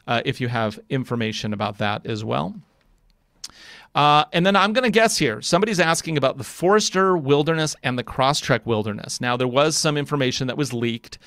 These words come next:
Um, I do not have any actual information, uh, about when it's gonna be happening. I expect that we'll see, oh, boy, I can't even remember, uh, 'cause I saw that sheet so long ago. Jeff, did you ever see that, that leaked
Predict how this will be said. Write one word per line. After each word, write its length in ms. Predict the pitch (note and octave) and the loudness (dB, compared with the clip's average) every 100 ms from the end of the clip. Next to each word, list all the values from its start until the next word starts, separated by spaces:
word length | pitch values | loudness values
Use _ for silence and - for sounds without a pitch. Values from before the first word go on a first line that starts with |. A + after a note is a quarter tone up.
| - - _ - | -20 -20 _ -4
Um, 420 | A2+ A2 G#2+ G#2+ - | 0 0 0 -4 -2
I 160 | C3 | 0
do 160 | C#3 C#3 | 0 0
not 240 | B2+ B2+ | 2 2
have 180 | C3 B2 | 2 0
any 260 | B2 B2+ - | 2 0 0
actual 320 | A#2+ A#2+ C#3 | -2 -2 -2
information, 760 | C3 C3 A#2 G#2+ A2 A#2 A2 A2+ _ _ - - _ - | -2 0 0 0 0 -4 -4 -8 _ _ -20 -20 _ -4
uh, 280 | G#2+ G#2 - | -2 0 0
about 300 | A2 A#2 C#3+ | 2 0 2
when 180 | C#3 C3 | 0 0
it's 120 | - | -2
gonna 160 | B2+ | -4
be 100 | A2+ | -4
happening. 500 | G#2 G#2 G#2+ A2+ A2+ A2+ | -2 -2 -2 -4 -6 -4
I 140 | A#2+ | -2
expect 480 | B2 A#2 - A#2 A2 | -2 -4 -4 -4 -2
that 100 | B2 | -6
we'll 220 | B2 A#2 | -2 -2
see, 560 | - - A#2 A#2 A2+ G#2+ - _ _ _ _ - | -2 -2 0 0 -4 -6 -14 _ _ _ _ -16
oh, 100 | - | -8
boy, 120 | D#3 C3+ | -2 -2
I 100 | A2+ | 0
can't 160 | F3 | 0
even 160 | F#3 C3+ | 2 2
remember, 560 | A2 A#2 D3+ A2+ G#2 - | 2 2 2 0 -4 -2
uh, 560 | A#2 A#2 A#2 A2+ A2+ - _ _ - | 0 4 4 4 0 -6 _ _ -8
'cause 120 | A#2 | -4
I 80 | A#2 | -2
saw 180 | - D3 | -2 -2
that 240 | A#2+ - | -4 -6
sheet 260 | - C3+ - | -8 -8 -6
so 180 | - B2+ | -6 -4
long 240 | A#2+ C3+ | -2 -4
ago. 300 | A#2+ G#2 G2+ - - - _ - | -2 -4 -6 -12 -20 -20 _ -2
Jeff, 220 | B2+ E3 | 2 2
did 160 | C#3+ C#3 | 2 0
you 160 | G#3+ | 2
ever 140 | A3+ G#3+ | 2 0
see 200 | - G3+ | 0 2
that, 280 | G3+ G3 - _ - | 2 2 -4 _ -4
that 280 | D3 C#3+ C#3 | 0 0 0
leaked 600 | C3 D#3+ E3+ - - | -2 -2 -4 -10 -10